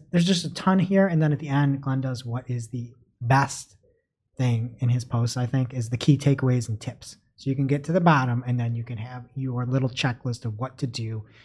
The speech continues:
if you have a site that features reviews. Definitely don't miss this. Appreciate it. And Glenn, we just need the moment of, uh, appreciation for Glenn here. He puts out so much good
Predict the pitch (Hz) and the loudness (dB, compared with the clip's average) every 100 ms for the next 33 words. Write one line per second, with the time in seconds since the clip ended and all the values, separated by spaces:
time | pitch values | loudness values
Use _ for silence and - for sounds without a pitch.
0 | _ 113 104 - 131 - 120 113 - 107 | _ -10 -8 -2 -2 -2 -4 -6 -8 -12
1 | - 170 165 165 120 - 127 135 117 107 | -2 2 2 -2 -12 -6 -4 -2 -6 -4
2 | 113 110 147 147 143 139 - _ _ _ | -6 -2 2 4 2 0 -10 _ _ _
3 | _ _ _ _ - 170 139 180 160 156 | _ _ _ _ 2 4 4 2 4 2
4 | 127 123 - 120 117 - _ _ _ _ | 0 0 -2 -4 -4 -8 _ _ _ _
5 | - - 160 147 160 165 180 180 - - | -20 -2 2 2 2 0 -6 -6 -12 -18
6 | _ _ _ - 214 277 254 - - - | _ _ _ -4 2 4 2 -2 -14 -8
7 | - 240 269 302 233 208 - - - _ | 2 4 4 2 2 2 -2 -20 -20 _
8 | - _ - 190 247 285 226 165 156 139 | -20 _ -2 2 4 6 4 4 2 0
9 | 139 - 165 143 123 - 101 - 104 98 | 2 6 6 6 0 -2 -10 -14 -12 -12
10 | 90 95 - _ - - - _ _ _ | -14 -18 -20 _ -18 -18 -18 _ _ _
11 | _ _ _ _ _ _ _ _ _ _ | _ _ _ _ _ _ _ _ _ _
12 | _ _ _ _ 262 277 - 285 226 180 | _ _ _ _ 4 4 4 2 2 0
13 | - - 202 247 240 185 202 - - 170 | -2 4 6 6 4 4 2 -4 0 4
14 | 165 165 | 6 4